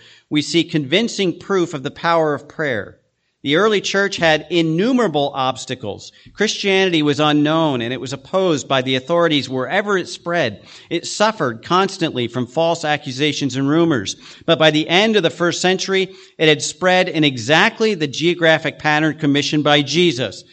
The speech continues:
starting at Jerusalem, then to Judea, and ultimately to Samaria, and then to the uttermost parts of the earth.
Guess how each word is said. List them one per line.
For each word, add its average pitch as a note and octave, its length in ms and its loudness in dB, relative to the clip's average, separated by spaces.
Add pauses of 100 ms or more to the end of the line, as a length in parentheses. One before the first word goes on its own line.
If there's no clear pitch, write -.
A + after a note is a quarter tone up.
(140)
starting D#3+ 420 2
at D#3+ 100 0
Jerusalem, G#3+ 600 -2 (140)
then C#3 180 0
to C3+ 140 -4
Judea, D#3+ 640 0 (160)
and C#3+ 140 0
ultimately C#3 460 -4
to D3 120 -6
Samaria, C#3+ 680 2 (340)
and D#3 180 2
then C#3+ 180 4
to C#3+ 120 -4
the C3+ 200 0
uttermost B2+ 400 -2
parts C3+ 280 -2
of E3 80 -6
the G3+ 140 0
earth. F#3+ 360 -2